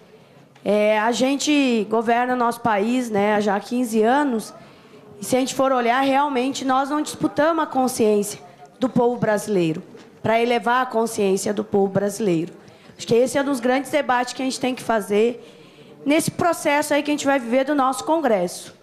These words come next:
É como é que a gente disputa esses valores na sociedade. Do, da gente se reencontrar com os valores socialistas, que, na minha opinião, o nosso partido, é, acho que acabou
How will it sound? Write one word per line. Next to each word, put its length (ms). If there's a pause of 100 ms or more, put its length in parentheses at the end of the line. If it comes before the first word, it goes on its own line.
(320)
É 100
como 220
é 120
que 100
a 40
gente 240
disputa 600
esses 380
valores 480
na 140
sociedade. 640 (460)
Do, 100 (160)
da 180
gente 220
se 140
reencontrar 840 (320)
com 280
os 100
valores 760 (160)
socialistas, 1080 (640)
que, 420
na 180
minha 260
opinião, 520
o 20
nosso 260
partido, 880 (600)
é, 480 (760)
acho 120
que 80
acabou 640